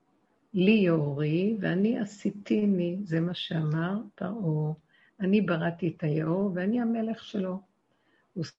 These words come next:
סגד לדמיון אלוהי, שהוא המציא לו, שיש כאלה, מה זה כוחות הטבע? ומשה רבנו, ב-, בכל ספר דברים וכן בכל התורה, מזהיר אותנו מפני עבודה זרה, בייחוד שאנחנו נכנסים לארץ ישראל, שזה עיקר התיקון.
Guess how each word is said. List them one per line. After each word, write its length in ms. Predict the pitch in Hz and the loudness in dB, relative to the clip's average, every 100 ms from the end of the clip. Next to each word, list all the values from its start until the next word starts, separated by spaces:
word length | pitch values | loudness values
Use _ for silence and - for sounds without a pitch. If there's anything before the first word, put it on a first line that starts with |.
| - | -6
סגד 440 | - 160 208 226 175 | -2 2 2 2 0
לדמיון 640 | 165 160 156 160 185 180 | 2 2 2 2 0 0
אלוהי, 460 | 151 147 170 220 262 | -2 0 0 0 -2
שהוא 400 | - - 170 190 | -4 -2 2 2
המציא 480 | 156 - - 156 | 0 -4 0 0
לו, 240 | 156 185 277 _ _ - _ | 0 -2 -4 _ _ -20 _
שיש 340 | - 370 349 | -8 -4 -4
כאלה, 320 | - 349 170 165 - - - _ _ - | -4 0 4 2 0 -16 -20 _ _ -2
מה 120 | 165 | -2
זה 120 | 165 196 | -2 -6
כוחות 480 | - 160 - 180 165 | -6 -8 -2 -4 -2
הטבע? 460 | 170 - 170 143 151 190 | -8 0 0 0 -4 -6
ומשה 720 | 160 143 180 190 160 - 196 | -6 -4 -6 -6 -6 -2 -2
רבנו, 440 | 202 175 208 190 160 | 0 0 0 0 -2
ב-, 60 | 165 - _ _ _ _ _ 170 | -4 -8 _ _ _ _ _ -14
בכל 280 | - 180 | -4 -4
ספר 420 | 170 180 - - 156 | -2 -2 -2 0 0
דברים 340 | 143 156 190 | 0 0 0
וכן 320 | - - 165 | -2 0 0
בכל 340 | 160 - 147 175 | 0 -4 -4 -4
התורה, 480 | 202 202 220 285 165 - _ _ _ - | -4 -4 -4 -4 -6 -10 _ _ _ -4
מזהיר 260 | 143 190 | 0 4
אותנו 380 | 196 196 202 175 | 4 2 -2 -2
מפני 320 | 165 - 175 | -2 -2 0
עבודה 320 | 165 156 143 165 | 0 0 0 -2
זרה, 360 | 160 160 180 165 - _ _ _ _ _ - | -2 -2 -4 -6 -12 _ _ _ _ _ -8
בייחוד 400 | 170 147 226 - | -4 -2 -2 -2
שאנחנו 460 | 208 165 - - | 0 -2 -4 -6
נכנסים 340 | - - - 180 | -8 -8 -2 0
לארץ 360 | 175 165 170 | 2 2 0
ישראל, 360 | 165 - 151 151 | -4 -4 -4 -4
שזה 220 | - 143 | -4 0
עיקר 340 | 165 165 170 160 | 0 0 -4 -6
התיקון. 480 | - - - 160 | -6 -10 -6 -4